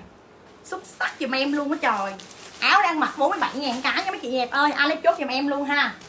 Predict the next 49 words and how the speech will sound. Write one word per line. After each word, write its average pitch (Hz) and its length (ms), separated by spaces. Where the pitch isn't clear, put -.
Xinh 262 200
quá 311 100
à. 262 60
Trời 180 180
ơi, 226 200
con 240 180
này 214 100
đang 226 160
rất 339 160
là 233 60
hot 208 200
hit 381 220
luôn. 247 260
Rồi 247 200
ok 285 360
chưa? 294 260
Ai 285 180
lấy 330 100
nữa 233 160
thì 226 100
cứ 302 60
chốt 339 220
giùm 311 80
em 269 180
luôn. 277 180
Cái 349 100
chân 302 120
váy 311 100
này 302 100
em 262 100
về 226 140
lại 196 240
cho 269 60
khách 359 240
thôi. 269 280
Còn 220 100
em 277 120
lại 226 100
lấy 294 120
thì 277 100
cứ 294 80
lên, 285 220
lên, 262 300
lên 277 140
đơn 269 220
giùm 226 80
em. 240 220
Rồi. 226 180
Đây, 254 200